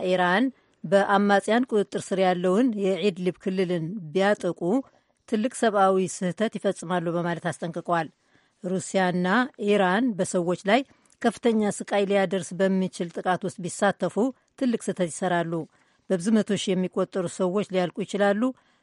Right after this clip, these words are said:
ስለሆነም ይህን አታድርጉ ሲሉ ትላንት ማታ በትዊተር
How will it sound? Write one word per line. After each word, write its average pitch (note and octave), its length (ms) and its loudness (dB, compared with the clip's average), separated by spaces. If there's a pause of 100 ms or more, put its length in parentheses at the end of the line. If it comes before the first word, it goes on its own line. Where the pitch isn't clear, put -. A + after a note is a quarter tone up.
ስለሆነም A#3 520 4 (120)
ይህን A3+ 280 4
አታድርጉ F3 600 0
ሲሉ G3+ 240 -2 (400)
ትላንት F3+ 400 0
ማታ F3 280 -2 (220)
በትዊተር F#3 720 0